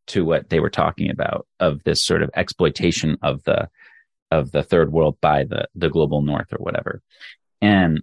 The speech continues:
I think to sell something, you have to have some element of truth to it, right? And that was very smart, um, because that was true. And everybody, you know, anyone who, who, <laughs> anyone with eyes could see it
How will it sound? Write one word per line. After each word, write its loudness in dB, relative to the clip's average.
I 0
think 2
to 0
sell 6
something, 2
you 2
have -4
to -4
have 0
some 2
element 4
of -6
truth -2
to -2
it, -2
right? 0
And 4
that 2
was 0
very 2
smart, 0
um, 0
because 2
that 2
was -10
true. -4
And 2
everybody, 2
you 8
know, 6
anyone 8
who, 4
who, 2
<laughs> 0
anyone 6
with 2
eyes 2
could -10
see 2
it 2